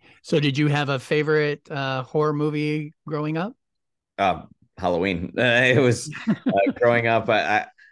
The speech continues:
Speaker 2: I remember walking through Target with my dad, and I saw the, I saw the D V D for, for Halloween, and I just, as soon as I saw that pumpkin that, that slowly transitions in, into Michael's hand with the knife, I w-,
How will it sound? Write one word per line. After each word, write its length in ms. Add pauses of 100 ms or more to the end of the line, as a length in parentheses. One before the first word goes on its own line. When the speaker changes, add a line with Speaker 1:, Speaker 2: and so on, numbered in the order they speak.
Speaker 2:
I 60
remember 720
walking 520
through 300
Target 500
with 160
my 100
dad, 360
and 100
I 60
saw 300
the, 440 (280)
I 40
saw 180
the 120
D 180
V 100
D 200
for, 600
for 360 (240)
Halloween, 540
and 160
I 140
just, 400 (180)
as 160
soon 200
as 80
I 80
saw 260
that 240
pumpkin 480
that, 220
that 120
slowly 440
transitions 640
in, 160
into 240
Michael's 380
hand 280
with 200
the 260
knife, 340
I 60
w-, 160